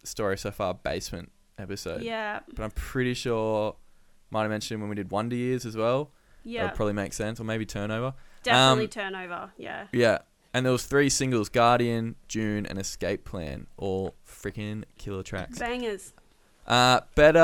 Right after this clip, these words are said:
Speaker 1: Oblivion Community Centre, formed twenty eighteen. So it's Phoebe Bridges and Connor, how do you pronounce his last name?
Speaker 2: I think it's Oberst.
Speaker 1: Ober-, Ober-, Connor Oberst.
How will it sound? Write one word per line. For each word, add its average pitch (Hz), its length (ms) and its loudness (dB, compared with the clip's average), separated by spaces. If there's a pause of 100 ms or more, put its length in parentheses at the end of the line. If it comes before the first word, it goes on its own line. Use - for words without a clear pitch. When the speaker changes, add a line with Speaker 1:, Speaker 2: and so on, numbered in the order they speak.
Speaker 1:
Oblivion 139 560 0
Community 131 480 -2
Centre, 107 420 -4
formed 113 320 -4
twenty 117 280 -2
eighteen. 107 360 -2
So 110 140 -6
it's - 80 -10
Phoebe 135 260 2
Bridges 120 380 2
and 107 120 -6
Connor, 120 360 0 (300)
how - 60 -10
do 143 60 2
you 165 60 0
pronounce 165 240 -2
his 160 120 -6
last 139 220 0
name? 170 220 -6
Speaker 2:
I 240 80 -4
think 330 180 2
it's 440 200 0
Oberst. 240 840 0 (120)
Speaker 1:
Ober-, 120 240 2 (120)
Ober-, - 80 -12
Connor 139 260 2
Oberst. 127 720 2